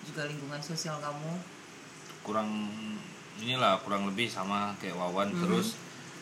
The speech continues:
Speaker 2: terus itu pun, eh,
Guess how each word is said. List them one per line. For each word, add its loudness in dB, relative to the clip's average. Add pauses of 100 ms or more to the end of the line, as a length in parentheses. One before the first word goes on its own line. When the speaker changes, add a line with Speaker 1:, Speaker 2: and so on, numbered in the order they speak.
(140)
Speaker 2:
terus -2
itu -2
pun, 4 (2500)
eh, 4